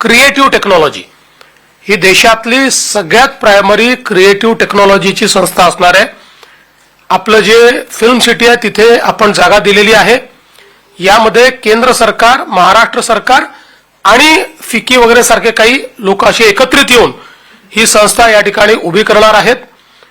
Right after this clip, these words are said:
One of its kind अशा प्रकारची ही अतिशय महत्त्वाची संस्था ही महाराष्ट्राला दिल्याबद्दल मी माननीय मंत्री महोदयांचे आणि देशाचे प्रधानमंत्री महोदय यांचे आभार मानतो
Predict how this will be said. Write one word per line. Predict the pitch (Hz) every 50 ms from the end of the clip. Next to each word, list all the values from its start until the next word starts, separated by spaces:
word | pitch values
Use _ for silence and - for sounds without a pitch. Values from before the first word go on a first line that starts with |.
| _ _ _ _ 151 135
One | 170 208 233
of | 277 -
its | - 294 - - - -
kind | 254 254 254 240 - - - _ _ _ _ _ _ _ _ _ _ _ -
अशा | - 185 - - 269 262
प्रकारची | 262 262 233 - - 233 226 226 - 262 240
ही | 214 214 254 262 269 - -
अतिशय | - - - - 226 226 208 - - 262 269 277 277
महत्त्वाची | 294 294 214 202 185 185 185 202 196 - 233 226 220 226 247 226
संस्था | - 214 190 190 185 - - 220 180 131 - - - _ _ _ _ _ _ _ _ _ _ _ _ _ _
ही | _ - 196 220
महाराष्ट्राला | 240 220 196 175 180 - 208 - - - - 214 202 214 220
दिल्याबद्दल | 180 190 180 190 208 202 196 180 156 202 214 220 214
मी | 196 196 208 214 214 220 233 - - _ _ _ _ _ -
माननीय | 170 175 180 190 196 196 202 196
मंत्री | 180 170 165 170 - 226
महोदयांचे | 226 202 196 202 196 214 214 214 202 - - 254
आणि | 277 - - - 190 208 240 233 160 - - - - - _ _ _ _ _
देशाचे | - 185 185 - - 202 196 - 233
प्रधानमंत्री | - - 196 170 220 254 269 269 240 - 240 233
महोदय | 214 208 208 196 180 165 139 - - - - - - - _ -
यांचे | 185 190 185 - 233
आभार | 208 185 165 180 233 254
मानतो | 254 233 220 208 - - 165 156 160 160 -